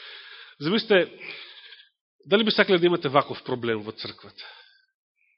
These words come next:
Повеќето цркви немаат вакви проблеми. Значи, да имате премногу пророци, па треба се чека на ред. Знаете, сеќавам ко-, <laughs> сеќавам на лондонскиот аеродром и на двата,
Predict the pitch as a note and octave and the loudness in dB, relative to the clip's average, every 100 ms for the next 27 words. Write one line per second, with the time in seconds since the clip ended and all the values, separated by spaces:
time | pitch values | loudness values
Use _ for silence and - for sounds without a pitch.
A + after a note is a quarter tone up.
0 | - C#3 E3+ E3+ - - D3+ A#2+ D3 B2+ | -6 -2 -2 -4 -6 -4 -2 -2 -2 -4
1 | G#2 G#2 G2 F#2 F#2 _ _ _ _ - | -10 -14 -18 -20 -20 _ _ _ _ -12
2 | - A#2 D3 D#3+ D3 A2+ D3 D#3 C3 B2+ | -10 -4 -4 -4 -6 -2 -2 0 -4 -4
3 | C3+ C3 B2+ - D#3 B2+ C3+ B2+ B2+ - | -2 -2 -4 -8 -14 -14 -10 -12 -10 -12
4 | C3 A#2 G#2+ A2 G#2+ _ _ _ _ _ | -12 -12 -16 -16 -18 _ _ _ _ _
5 | _ _ _ _ _ C6+ _ _ _ _ | _ _ _ _ _ _ _ _ _ _
6 | _ _ _ _ _ _ _ _ - D3+ | _ _ _ _ _ _ _ _ -6 -4
7 | D3+ C#3+ D3 C#3+ C3+ B2+ - C3 - - | -2 -4 -4 -2 -4 -6 -8 -4 0 0
8 | - - - - - _ _ _ _ - | -2 -14 -14 -12 -12 _ _ _ _ -20
9 | - - - - - - _ - D3 C#3 | -18 -16 -16 -18 -20 -20 _ -10 -8 -6
10 | C3+ B2+ B2+ C#3 C3 B2 - A#2 A2+ A2+ | -6 -4 -4 -2 -2 -2 -4 -4 -4 -6
11 | A2+ A#2+ A2 A2 G#2 A2 A2+ - | -6 -8 -6 -8 -6 -4 -6 -6